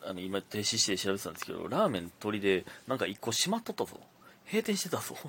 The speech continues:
<laughs> 何個か、何個かあったな。大黒町と難波とみたいな。なんか、い-、同じ名前のラーメンがいっぱいあったな。もう、わからんけど、なんか、でもどれか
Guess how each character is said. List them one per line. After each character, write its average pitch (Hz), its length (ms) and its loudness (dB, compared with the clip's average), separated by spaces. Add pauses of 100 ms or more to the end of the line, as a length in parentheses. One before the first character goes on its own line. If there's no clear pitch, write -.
(400)
<laughs> - 600 -2
何 185 180 10
個 254 120 0
か、 95 260 10 (140)
何 147 180 4
個 240 100 0
か 107 120 0
あ - 20 -4
っ - 20 -16
た - 120 -8
な。 62 120 -8
大 123 180 4
黒 156 120 -2
町 - 200 -2
と 87 100 -2
難 92 220 2
波 82 100 -4
と - 160 -16
み - 60 -18
た - 80 -14
い - 40 -18 (840)
な。 - 0 -
な 92 80 -6
ん - 20 -8
か、 - 100 -10 (160)
い-、 131 100 -4
同 151 220 2
じ 202 120 2
名 226 80 4
前 226 140 6
の 202 340 2
ラ 139 120 2
ー 110 40 -2
メ 92 60 -4
ン - 20 -6
が - 80 -10
い - 20 -10
っ - 120 -16
ぱ - 80 -8
い - 20 -6
あ - 40 -8
っ - 20 -20
た - 100 -16
な。 - 1040 -12
も 87 420 0
う、 104 40 2
わ 117 60 0
か 123 80 0
ら 113 60 4
ん 110 40 0
け 95 100 -6
ど、 82 80 -10
な 95 80 -4
ん - 20 -6
か、 - 260 -4
で 101 60 -4
も 90 120 -2
ど 101 120 0
れ 127 80 4
か - 160 -2